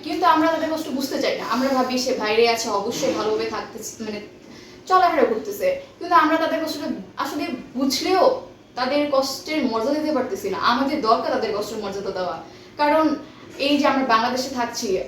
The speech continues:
আমরা একবেলা কষ্ট করলেও কিন্তু দুই বেলা রেস্ট নেওয়ার সময় পাচ্ছি, কিন্তু তাদের এই সময়টা নেই।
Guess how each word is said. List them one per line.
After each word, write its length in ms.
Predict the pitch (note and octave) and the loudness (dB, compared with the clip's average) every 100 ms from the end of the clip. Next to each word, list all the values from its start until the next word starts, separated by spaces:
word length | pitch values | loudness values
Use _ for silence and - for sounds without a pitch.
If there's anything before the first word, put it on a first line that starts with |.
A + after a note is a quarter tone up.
| - | 0
আমরা 300 | C#4+ D4 D#4 | 2 4 4
একবেলা 540 | D4+ - A#3 C#4 E4+ E4 | 2 0 0 0 2 0
কষ্ট 160 | E4 F4 | -2 -4
করলেও 300 | E4 E4 F#4 | -4 -2 -2
কিন্তু 220 | F4+ D4 | -2 -2
দুই 100 | C#4+ | 0
বেলা 180 | D4+ B3+ | 2 2
রেস্ট 260 | - - | 2 0
নেওয়ার 180 | D#4 D#4 | 0 0
সময় 200 | B3 B3 | 0 0
পাচ্ছি, 260 | C4 - G#3+ | 0 -2 -4
কিন্তু 180 | D4 D4 | 0 2
তাদের 260 | A#3+ D4 | 2 2
এই 120 | D#4 | -2
সময়টা 300 | D#4 E4+ E4+ | -2 -2 0
নেই। 340 | D#4 D4+ - | 2 2 0